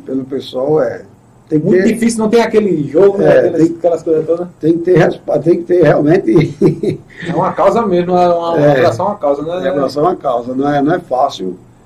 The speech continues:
Speaker 1: você ser oposição dentro de uma cidade como Pedra de Fogo, quando de-, geralmente a, a eleição se polariza, né?
Speaker 2: Se polariza, é.
Speaker 1: É, ela polariza, aí o candidato assim, é, muitas vezes eu via como Adelso candidato, aí quando Adelso é o candidato assim, "Adelso, você é o cara,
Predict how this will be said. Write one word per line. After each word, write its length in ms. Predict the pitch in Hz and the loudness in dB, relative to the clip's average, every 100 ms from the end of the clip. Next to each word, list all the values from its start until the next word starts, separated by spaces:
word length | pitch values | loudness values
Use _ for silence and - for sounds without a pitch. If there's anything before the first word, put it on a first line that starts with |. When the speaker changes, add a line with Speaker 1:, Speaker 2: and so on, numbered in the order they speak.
| _ - | _ -20
Speaker 1:
você 440 | 113 135 - 143 139 | -12 -12 -4 -2 -2
ser 200 | 151 156 | 0 0
oposição 760 | 151 151 143 - 131 143 180 | 2 0 0 -2 -2 2 4
dentro 300 | 147 147 156 | 2 0 -2
de 60 | 147 | -2
uma 100 | 151 | -4
cidade 360 | - 131 156 147 | -4 -2 0 0
como 200 | 143 143 | -2 -4
Pedra 180 | 139 | -6
de 100 | 131 | -6
Fogo, 300 | - 135 156 156 | -6 -2 -2 0
quando 200 | 151 143 | 0 0
de-, 320 | 143 135 131 | -2 -6 -4
geralmente 480 | 120 175 139 160 170 | 0 2 2 0 0
a, 360 | 165 143 127 | 2 2 2
a 60 | 131 | 0
eleição 340 | 151 135 143 165 | 0 -2 -2 -6
se 120 | 175 | -6
polariza, 560 | - 196 151 127 117 120 | -2 0 0 0 -4 -4
né? 80 | |
Speaker 2:
Se 40 | - | -2
polariza, 520 | 131 117 98 104 101 | 0 -2 -4 -14 -12
é. 60 | 123 | -6
Speaker 1:
É, 180 | 113 110 | -6 -4
ela 140 | 123 123 | -4 -2
polariza, 720 | 147 156 147 175 226 233 - - - - | 2 4 6 4 4 2 0 -8 -20 -6
aí 200 | 135 175 | 2 2
o 60 | 180 | 4
candidato 340 | 196 175 175 | 4 4 2
assim, 180 | 156 165 | 4 4
é, 40 | |
muitas 320 | 156 202 214 160 | 6 4 2 2
vezes 20 | |
eu 160 | 208 | 2
via 180 | 160 196 | 4 2
como 200 | 185 185 | 2 0
Adelso 280 | - 165 156 | 2 2 2
candidato, 640 | 160 143 127 196 233 151 - - - - - | 2 2 4 4 4 0 -10 -20 -20 -20 -4
aí 240 | 127 156 | 2 2
quando 240 | 160 175 180 | 2 2 4
Adelso 260 | 175 165 | 4 2
é 40 | 175 | 2
o 40 | |
candidato 200 | 165 170 | 4 2
assim, 80 | 156 | 4
"Adelso, 340 | 180 156 202 190 | 2 4 2 2
você 260 | 190 - | 0 2
é 40 | 226 | 0
o 60 | |
cara, 500 | 233 131 131 135 139 | 0 2 2 4 0